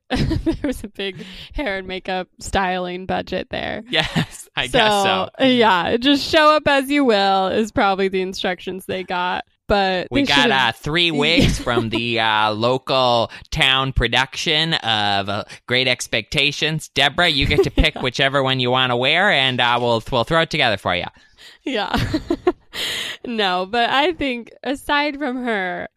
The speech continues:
Speaker 1: it worked in a really interesting way. And I don't know if that's just because the uniqueness of its format or if standing alone, the story would have struggled more.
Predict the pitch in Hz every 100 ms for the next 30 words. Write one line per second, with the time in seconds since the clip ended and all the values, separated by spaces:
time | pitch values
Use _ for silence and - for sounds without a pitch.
0 | _ 240 240 240 330 220 180 - 202 202
1 | 196 196 185 190 208 202 - 180 185 180
2 | 180 175 196 208 190 185 185 185 185 -
3 | 180 - 185 - 185 185 190 190 196 196
4 | 202 202 202 196 196 190 196 - 202 196
5 | 190 190 - 190 180 180 - _ 214 190
6 | - - 175 180 175 175 175 175 180 -
7 | 175 175 170 175 180 180 185 190 196 208